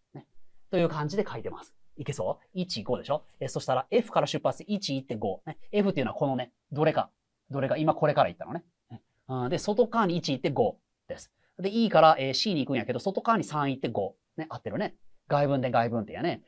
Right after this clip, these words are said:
で、Cから、えー、Dまで外に行って戻ってき、Fに戻ってくる。ね。で、これも外分点です。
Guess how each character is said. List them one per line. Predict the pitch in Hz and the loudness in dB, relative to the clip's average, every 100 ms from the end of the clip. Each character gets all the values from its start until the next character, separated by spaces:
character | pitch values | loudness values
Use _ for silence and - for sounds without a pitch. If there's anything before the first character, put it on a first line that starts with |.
| _ | _
で、 | 139 | -6
C | - 233 | -2 0
か | 165 | 2
ら、 | 131 151 143 | 6 4 4
え | 139 139 127 120 117 113 | 2 2 2 2 0 -2
ー、 | _ - | _ -2
D | 190 285 | 2 4
ま | 240 156 | 6 4
で | |
外 | 139 156 196 | 2 0 2
に | 170 | 0
行 | 175 | -2
っ | |
て | - 330 - | -4 -4 2
戻 | 143 139 | 4 4
っ | |
て | - | 0
き、 | - - | -6 -2
F | 165 180 | -2 0
に | |
戻 | 202 107 | 0 -2
っ | |
て | 90 | -6
く | - _ _ _ - | -18 _ _ _ -20
る。 | |
ね。 | 147 _ _ - | -20 _ _ -6
で、 | |
こ | 135 | 0
れ | 208 | 0
も | 131 | 0
外 | 127 113 | -2 -4
分 | 92 | -8
点 | - - _ _ _ - | -12 -20 _ _ _ -18
で | - | -18
す。 | - | -18